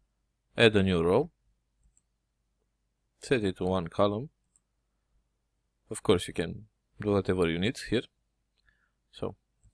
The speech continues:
insert this row, then go ahead and add a widget. First, I'm going to add a service widget.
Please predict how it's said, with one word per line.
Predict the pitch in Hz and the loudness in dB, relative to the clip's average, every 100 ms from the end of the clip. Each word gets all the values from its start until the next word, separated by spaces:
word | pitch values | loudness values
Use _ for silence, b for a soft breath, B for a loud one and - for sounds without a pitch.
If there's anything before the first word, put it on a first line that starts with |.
| - | -8
insert | 98 - 139 147 | -6 2 6 6
this | 147 - | 6 6
row, | 147 151 147 _ _ _ _ _ _ _ _ _ _ _ _ _ _ _ _ _ _ _ _ | 6 6 0 _ _ _ _ _ _ _ _ _ _ _ _ _ _ _ _ _ _ _ _
then | 127 123 | -4 4
go | 135 | 8
ahead | 113 131 | 8 8
and | 120 117 | 8 6
add | 107 | 6
a | |
widget. | 104 82 - - - - _ _ _ _ _ _ _ _ _ _ _ _ _ - - | 4 4 -2 -12 -16 -20 _ _ _ _ _ _ _ _ _ _ _ _ _ -20 -20
First, | 113 143 - | -4 -2 0
I'm | 135 | 6
going | 113 | 6
to | 104 107 | 6 8
add | 110 113 - - | 8 6 -2 -6
a | 98 | -4
service | - 85 69 - | 0 0 0 -8
widget. | - - - | -12 -14 -16